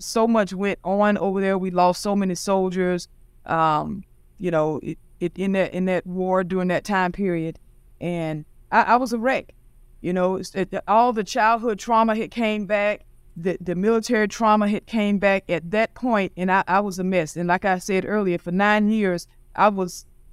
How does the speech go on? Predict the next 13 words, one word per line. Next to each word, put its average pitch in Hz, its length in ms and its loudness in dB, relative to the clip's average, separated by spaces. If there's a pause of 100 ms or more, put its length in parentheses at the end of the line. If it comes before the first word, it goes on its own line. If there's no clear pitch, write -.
(500)
darn 226 300 4
near 190 160 2
in 208 200 0
my, 180 280 2
in 185 100 -2
my 175 120 2
bed 190 320 0
every 175 240 -2
day, 170 260 -2
just 160 220 -8
depressed 202 580 0
and, 165 160 -2
and, 156 240 -6